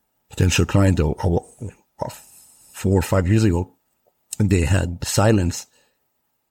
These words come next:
installed and they didn't even know what to do with it. I think that has changed drastically. Um, also the cost of storage, and that changes all the time. Storage used to be extremely expensive.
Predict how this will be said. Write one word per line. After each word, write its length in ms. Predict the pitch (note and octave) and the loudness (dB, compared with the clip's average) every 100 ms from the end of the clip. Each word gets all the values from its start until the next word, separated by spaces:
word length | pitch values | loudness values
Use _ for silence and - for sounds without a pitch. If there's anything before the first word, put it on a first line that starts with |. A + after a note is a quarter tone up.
| _ | _
installed 480 | G#2+ F2 - C3 A#2 | -6 -4 -2 0 0
and 120 | F#2 | 0
they 80 | F2+ | 0
didn't 220 | F2+ G2 F#2+ | 0 0 0
even 160 | E2+ | 0
know 60 | E2+ | -2
what 120 | E2 | -4
to 100 | - | -2
do 120 | G2 | 0
with 140 | A2 D#2+ | 0 -2
it. 260 | D#2+ _ _ _ _ _ | -6 _ _ _ _ _
I 80 | - | -8
think 320 | F#2 A#2 G2 | -2 0 2
that 380 | F2 G#2+ G#2+ - _ | 2 2 0 -4 _
has 180 | G#2+ F2+ | -6 -4
changed 480 | - A2 F#2 E2+ - | 0 0 0 -2 -4
drastically. 760 | G2 E2 E2 - - D2 C#2+ _ _ _ _ _ _ - | -2 0 -2 -6 -8 -8 -8 _ _ _ _ _ _ -10
Um, 400 | - D#2+ C#2 D#2 _ _ _ _ - _ _ _ | -6 -6 -6 -10 _ _ _ _ -20 _ _ _
also 260 | G#2+ G#2+ A2+ | -2 0 0
the 120 | F#2+ | 0
cost 280 | A2+ A#2 - | 2 0 0
of 100 | F2+ | -2
storage, 640 | - A#2 A2+ E2+ D#2+ - - _ | -2 0 0 0 -4 -8 -8 _
and 260 | - F#2+ F2+ | -6 -2 0
that 260 | F#2+ - - | 0 -2 -6
changes 400 | - A2 F2+ E2+ | 0 0 2 0
all 100 | F#2+ | 0
the 100 | D#2+ | -2
time. 280 | - A#2 F2+ | 0 -2 -2
Storage 280 | - D#2+ D2+ | -4 -4 -2
used 140 | D#2+ | -2
to 80 | - | -2
be 340 | D2 C2+ - _ | -4 -4 -8 _
extremely 320 | - F2 D#2+ | -4 -2 -2
expensive. 560 | E2 - D2+ - A2 | -4 -6 -6 -2 0